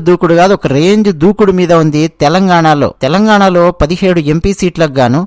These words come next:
పది నుంచి పన్నెండు ఎంపీ సీట్లు సాధించాలి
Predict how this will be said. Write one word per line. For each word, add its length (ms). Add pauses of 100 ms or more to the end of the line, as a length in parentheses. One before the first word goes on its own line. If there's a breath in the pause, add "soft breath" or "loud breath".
(140)
పది 240
నుంచి 260 (200)
పన్నెండు 440 (140)
ఎంపీ 200 (120)
సీట్లు 300 (140)
సాధించాలి 920